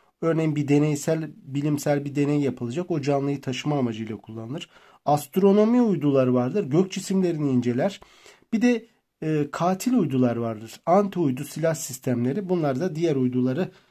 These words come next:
yok etme amacı kullanılır. Tabii ki bir savaş durumunda direkt olarak uyduyu yollayıp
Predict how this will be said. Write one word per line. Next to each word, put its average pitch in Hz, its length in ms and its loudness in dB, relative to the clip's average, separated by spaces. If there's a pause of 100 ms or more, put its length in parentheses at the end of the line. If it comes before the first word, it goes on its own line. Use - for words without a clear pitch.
(180)
yok 180 320 0
etme 123 240 0
amacı 110 340 -10
kullanılır. 127 460 -6
Tabii 135 220 -4
ki 160 120 -10
bir 151 80 -12
savaş 147 480 -2
durumunda 123 460 -4
direkt 135 260 -2
olarak 131 380 -4
uyduyu 131 320 -4
yollayıp 127 380 -2